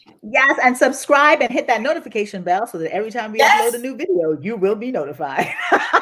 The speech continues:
Speaker 2: Yes, absolutely.
Speaker 1: Thank you, Julie. Julie said, "This has been so insightful."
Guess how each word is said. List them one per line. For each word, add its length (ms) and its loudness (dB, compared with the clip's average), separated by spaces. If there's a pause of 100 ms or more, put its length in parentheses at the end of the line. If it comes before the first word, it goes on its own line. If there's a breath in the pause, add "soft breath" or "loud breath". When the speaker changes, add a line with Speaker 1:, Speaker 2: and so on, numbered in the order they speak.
(160)
Speaker 2:
Yes, 640 2 (460)
absolutely. 880 -2 (880 loud breath)
Speaker 1:
Thank 240 2
you, 180 0
Julie. 680 -2
Julie 260 -6
said, 260 2
"This 120 -6
has 140 -12
been 240 -8
so 140 -6
insightful." 800 -6